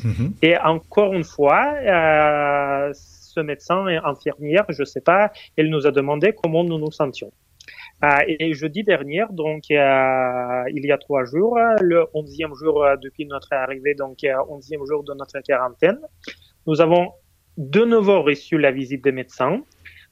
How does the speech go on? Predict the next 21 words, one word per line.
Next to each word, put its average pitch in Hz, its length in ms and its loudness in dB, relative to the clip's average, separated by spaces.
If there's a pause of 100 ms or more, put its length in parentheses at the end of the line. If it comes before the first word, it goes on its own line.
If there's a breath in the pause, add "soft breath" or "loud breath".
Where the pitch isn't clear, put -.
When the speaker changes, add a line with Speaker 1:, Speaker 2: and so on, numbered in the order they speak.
(100)
Speaker 2:
Tout 190 140 -2
d'abord, 170 400 4
une 165 320 -2
infirmière 156 760 0 (220)
appelait 160 500 0 (140)
seulement 170 460 -2
à 135 40 -4
moi 135 480 -2 (320)
pour 151 160 -4 (240)
prendre 160 560 2
uniquement 160 480 -4
des 139 200 0
échantillons 139 680 -2
de 131 120 2
moi. 131 380 4 (160)
Speaker 1:
Mhm. 110 80 -6 (640 loud breath)
Speaker 2:
Euh, 147 480 2 (100)
et 165 240 2
elle, 180 200 2 (320)
elle 170 300 0
était 175 520 0